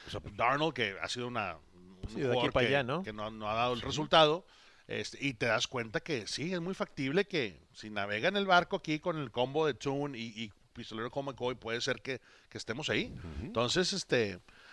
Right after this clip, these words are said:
Speaker 2: a mí me gusta, Richard, que, que nos digan, eh, tres, cuatro jueguitos. Yo creo que la cultura, y eso sí te voy a decir, a mí me encanta lo que he visto yo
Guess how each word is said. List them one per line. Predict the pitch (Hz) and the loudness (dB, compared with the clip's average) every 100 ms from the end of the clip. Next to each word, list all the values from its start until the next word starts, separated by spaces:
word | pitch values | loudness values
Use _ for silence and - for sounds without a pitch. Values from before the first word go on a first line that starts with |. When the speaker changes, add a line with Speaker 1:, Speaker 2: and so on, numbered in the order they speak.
| - | 0
Speaker 2:
a | 196 | 8
mí | |
me | 285 | 10
gusta, | 277 262 233 185 113 - 135 | 10 10 12 12 12 2 0
Richard, | 139 139 - | 6 6 6
que, | 131 120 - | 4 4 2
que | 135 127 | 2 2
nos | 135 139 | 0 0
digan, | 196 226 202 160 196 | 4 4 2 0 -2
eh, | 240 247 | -2 -2
tres, | 220 220 - | 4 4 6
cuatro | 220 226 | 2 0
jueguitos. | 208 180 151 - | 4 4 4 2
Yo | 120 147 | 0 2
creo | 180 | 6
que | 185 117 - - - - - - | 6 4 0 -18 -20 -20 -20 8
la | 131 151 | 10 10
cultura, | 160 139 - 202 170 | 8 6 10 12 12
y | |
eso | 160 175 | 10 8
sí | 175 | 4
te | 196 | 6
voy | 175 | 10
a | 170 | 10
decir, | 123 113 98 - | 10 2 0 -4
a | 120 | -2
mí | 139 | 2
me | 170 | 4
encanta | 175 135 151 156 175 | 4 6 6 8 6
lo | 147 - | 6 6
que | |
he | 127 | 4
visto | 131 - 131 | 4 2 4
yo | 123 123 | 6 6